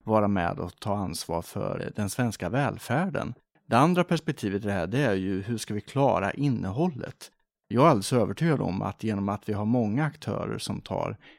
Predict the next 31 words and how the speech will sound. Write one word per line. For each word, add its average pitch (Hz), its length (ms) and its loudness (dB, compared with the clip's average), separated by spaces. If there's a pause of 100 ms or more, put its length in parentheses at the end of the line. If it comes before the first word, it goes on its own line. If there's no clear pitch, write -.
sin 135 340 4
del 98 160 0
av 104 100 -2
ansvaret 98 600 -4
så - 160 -6
kommer 110 280 -2
vi 107 60 -2
också 95 300 -6
kunna 90 240 -2
möta 107 800 0 (400)
människors 110 600 2
olika 107 340 -2
behov. 120 240 0
För 113 160 -4
att - 100 -4
jag 123 100 2
är 151 40 2
också - 260 -2 (260)
nämligen 117 360 0
helt 107 220 -2
övertygad 104 360 -2
om 98 120 -2
att - 560 -8
nästa 123 420 -2
generation 127 720 -2 (300)
kommer 113 220 2
att 98 60 -2
ställa 101 300 -4 (140)
helt 131 400 0
andra 95 240 -2
krav - 440 -4